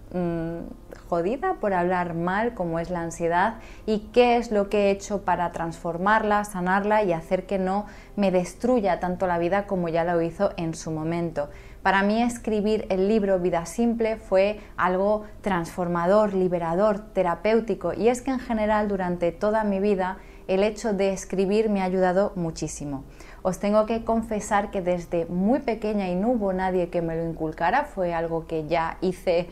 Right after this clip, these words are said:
como, mm, o, o al menos yo no recuerdo que nadie me dijera, "Toma, tienes que escribir", pero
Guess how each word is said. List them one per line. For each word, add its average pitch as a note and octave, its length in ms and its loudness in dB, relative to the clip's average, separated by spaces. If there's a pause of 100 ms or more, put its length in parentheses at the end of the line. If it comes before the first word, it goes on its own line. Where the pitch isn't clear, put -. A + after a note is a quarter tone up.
(280)
como, F#3 520 2 (120)
mm, D#3+ 680 -2
o, - 180 0
o F#3 220 8
al E3 120 2
menos C4 220 4
yo B3 100 2
no F#3+ 100 0
recuerdo F3 400 0
que E3 80 -8
nadie D#3+ 220 -4
me D#3 120 -2
dijera, D3+ 440 -6
"Toma, E3 240 -6
tienes D#3+ 260 -6
que - 80 -10
escribir", G#3 480 -4
pero D#3+ 280 0